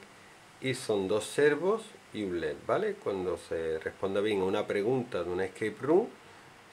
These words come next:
se van a activar los dos servos para abrir una caja que contiene el antisuero para volver a convertir al lagarto en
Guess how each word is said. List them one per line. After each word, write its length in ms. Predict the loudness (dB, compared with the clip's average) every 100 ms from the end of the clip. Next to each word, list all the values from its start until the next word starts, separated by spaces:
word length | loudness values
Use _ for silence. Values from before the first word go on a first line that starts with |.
| -2
se 80 | 2
van 160 | 4
a 60 | 2
activar 340 | 2 0 2
los 220 | 2 0
dos 140 | -2 -2
servos 320 | -2 -2 -4
para 200 | -2 -2
abrir 220 | 0 0
una 180 | 0 0
caja 320 | 0 0 0
que 100 | -2
contiene 420 | -2 -4 -2 -2
el 60 | 0
antisuero 840 | -2 -4 -4 -6 -2 2 2 2 -4 -12 -20 -20 -20 -20 -20 -20 -20 -20 -2
para 180 | 2 2
volver 380 | 2 0 0 0
a 100 | 0
convertir 540 | 0 0 -2 -4 -2
al 160 | 0 2
lagarto 540 | 2 2 0 -2
en 80 | -4